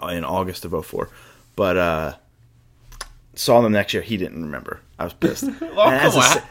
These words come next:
Speaker 1: dude, as a sixteen-year-old, you,
Speaker 2: No,
Speaker 1: you,
Speaker 2: I, I hear you, but
Speaker 1: you remember them. They might not remember
Speaker 2: his,
Speaker 1: you.
Speaker 2: his, you
Speaker 1: But
Speaker 2: gotta
Speaker 1: this is
Speaker 2: figure
Speaker 1: when they, before they got big, though.
Speaker 2: But
Speaker 1: This
Speaker 2: the
Speaker 1: was, like, little old William Beckett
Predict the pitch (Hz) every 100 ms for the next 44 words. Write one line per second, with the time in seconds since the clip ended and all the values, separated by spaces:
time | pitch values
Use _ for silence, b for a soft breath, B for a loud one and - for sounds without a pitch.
0 | - 202 - 151 143 - - - 202 170
1 | 143 127 120 139 131 - 165 - 165 139
2 | 147 - 143 143 131 120 107 104 107 107
3 | 165 214 180 170 135 120 160 131 117 160
4 | 143 127 117 120 113 127 131 - - 123
5 | 123 - _ - 127 139 165 135 131 156
6 | 156 127 123 151 143 123 101 143 117 95
7 | 135 135 143 170 139 131 113 127 143 175
8 | 165 151 151 143 127 120 117 117